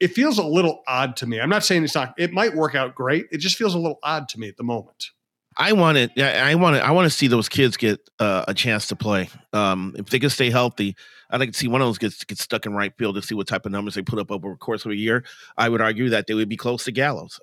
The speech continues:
Speaker 2: Um, Gallo is a very good defensive right fielder, outfielder, for, especially in the corners. He can play a little bit of center. But,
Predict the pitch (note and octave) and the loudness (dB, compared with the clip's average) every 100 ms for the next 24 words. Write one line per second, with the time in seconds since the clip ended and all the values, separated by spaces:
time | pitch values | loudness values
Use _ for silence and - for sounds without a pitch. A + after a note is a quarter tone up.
0 | A2+ G#2+ G#2+ - - - - C3+ D3+ D3 | -4 -2 -4 -12 -20 -20 -2 2 4 4
1 | C3 B2 G#2+ B2 B2+ C3+ - A2+ B2 A#2 | 4 2 2 2 2 0 0 -6 -4 -6
2 | C3 G#2+ A2+ C3 G#2 F#2 G2+ - - G2+ | -6 -4 -4 -2 -4 -4 -6 -10 -8 -2
3 | A2 A2+ G2+ F#2 G#2+ - _ _ G#2 - | -2 0 -2 -4 -8 -12 _ _ -8 -6
4 | G#2 - - A2 A2 A#2 A#2+ A#2 F#2+ F#2+ | -8 -10 -6 -4 -2 -4 -6 -4 -2 -4
5 | A2+ - - - - G#2+ A2 C3 A2+ G#2+ | -8 -14 -20 -20 -12 -6 -4 0 0 2
6 | G#2 G#2+ G#2+ A2 G#2+ - C#3 A2+ E2 _ | 0 0 0 -2 -4 -2 -2 -2 -8 _
7 | - - _ C3+ B2 | -20 -20 _ 0 0